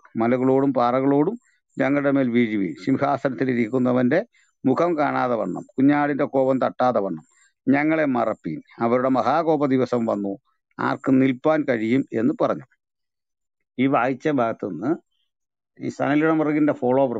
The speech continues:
പറയുന്നത് നക്ഷത്രത്തിന്റെ വലിപ്പം ഭൂമിയോട് തുലനം ചെയ്യുമ്പോൾ അനേകം മടങ്ങ് വലുതാണ്. അത് സത്യവുമാണ്. അങ്ങനെയുള്ള നക്ഷത്രം അത്തിക്കായ്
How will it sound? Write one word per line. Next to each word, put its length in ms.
പറയുന്നത് 540
നക്ഷത്രത്തിന്റെ 880
വലിപ്പം 560
ഭൂമിയോട് 720
തുലനം 340
ചെയ്യുമ്പോൾ 520
അനേകം 600
മടങ്ങ് 360
വലുതാണ്. 420
അത് 160
സത്യവുമാണ്. 600
അങ്ങനെയുള്ള 500
നക്ഷത്രം 640
അത്തിക്കായ് 760